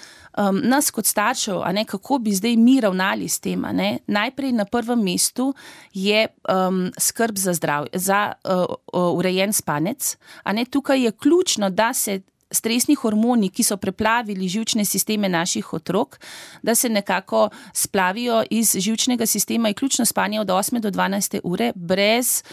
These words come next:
umetne svetlobe, a ne, treba je eliminirati vse te nočne lučke, eh, spanje pred televizijo in tako dalje, ker potem,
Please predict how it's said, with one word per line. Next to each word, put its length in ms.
umetne 400
svetlobe, 680
a 120
ne, 140
treba 240
je 120
eliminirati 800
vse 340
te 200
nočne 420
lučke, 600
eh, 480
spanje 380
pred 200
televizijo 560
in 100
tako 240
dalje, 400
ker 240
potem, 420